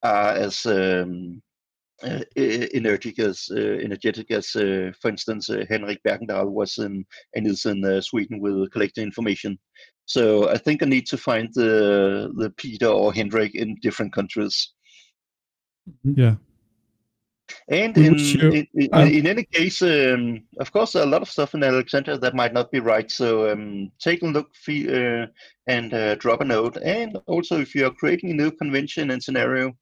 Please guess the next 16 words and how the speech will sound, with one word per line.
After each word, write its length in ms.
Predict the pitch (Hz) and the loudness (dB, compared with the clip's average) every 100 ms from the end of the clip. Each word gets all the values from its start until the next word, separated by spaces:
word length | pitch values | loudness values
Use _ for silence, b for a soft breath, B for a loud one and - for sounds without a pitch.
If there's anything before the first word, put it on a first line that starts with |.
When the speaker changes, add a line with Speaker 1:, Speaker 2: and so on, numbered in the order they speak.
| B B B - | B B B -2
Speaker 1:
just 180 | 143 - | -2 0
have 240 | 135 123 | 0 0
Alexandria 540 | - 131 123 127 117 127 | -2 -2 0 -2 0 0
in 80 | |
the, 400 | 117 113 110 110 | 2 2 4 2
in 80 | - | -2
the 80 | 113 | -4
back 220 | 113 110 | -2 -2
of 80 | 117 | -2
your 80 | 117 | 0
mind 260 | 104 110 | 0 0
and 180 | 120 107 | -2 -4
drop 200 | 107 104 | 0 0
us 100 | 107 | 0
a 80 | 117 | -4
note. 280 | 110 95 | -4 -4